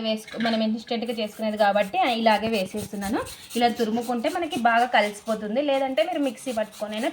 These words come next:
పీసెస్లా కట్టుకొని, మిక్సీ పట్టుకొని వేసుకోవచ్చు. ఇలా మొత్తం ఇలా తురిమేసుకోవాలి. నేనైతే చి-, మీడియం సై-, చిన్న సైజు ఉన్నాయి కాబట్టి రెండు తీసుకున్నాను.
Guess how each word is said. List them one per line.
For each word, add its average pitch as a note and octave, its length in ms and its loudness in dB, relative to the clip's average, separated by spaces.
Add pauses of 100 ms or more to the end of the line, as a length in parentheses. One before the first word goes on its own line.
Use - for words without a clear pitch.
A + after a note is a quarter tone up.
పీసెస్లా B3 460 -4
కట్టుకొని, G#3+ 360 -6 (1080)
మిక్సీ A3 260 -6
పట్టుకొని A3+ 400 -2
వేసుకోవచ్చు. G3 560 -4 (1160)
ఇలా A3+ 200 2
మొత్తం A3 320 -2
ఇలా A#3+ 160 4
తురిమేసుకోవాలి. G3 760 -2
నేనైతే C4 360 0
చి-, C4 160 -4
మీడియం C4+ 340 4
సై-, C4+ 180 0
చిన్న C4 140 0 (100)
సైజు C4 260 0
ఉన్నాయి A#3 200 0
కాబట్టి G#3+ 240 0 (100)
రెండు C#4 240 4
తీసుకున్నాను. A3+ 540 -2